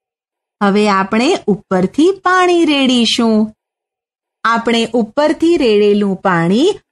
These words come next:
બોટલમાં નાખેલી બધી વસ્તુઓમાંથી પસાર થઈ, શુદ્ધ થઈને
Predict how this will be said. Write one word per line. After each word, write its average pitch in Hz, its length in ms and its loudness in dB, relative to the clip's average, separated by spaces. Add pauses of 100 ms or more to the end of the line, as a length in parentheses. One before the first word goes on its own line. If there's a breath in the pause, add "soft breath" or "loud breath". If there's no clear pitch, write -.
(140)
બોટલમાં 330 760 0
નાખેલી 247 600 0
બધી 214 580 0
વસ્તુઓમાંથી 208 1040 0
પસાર 175 540 -2
થઈ, 294 500 -2 (360)
શુદ્ધ 320 400 0
થઈને 202 640 0